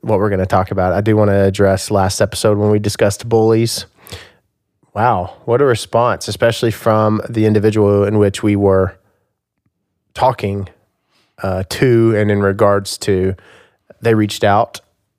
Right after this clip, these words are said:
and they had posted a, a status actually sharing our episode,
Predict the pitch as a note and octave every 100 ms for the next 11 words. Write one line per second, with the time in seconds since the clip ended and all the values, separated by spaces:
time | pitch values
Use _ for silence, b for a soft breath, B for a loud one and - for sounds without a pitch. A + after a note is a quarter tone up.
0 | _ _ A2+ G#2 G2+ G2+ G2+ G#2+ G#2 F#2+
1 | - A2 - - G2+ G2+ G2+ - G#2 G2+
2 | - G#2+ G2+ A2 - - A2 - G#2+ G#2+
3 | - C3 A2+ A#2 A2+ G#2+ G#2 G#2 - _
4 | - B2 A#2+ - - -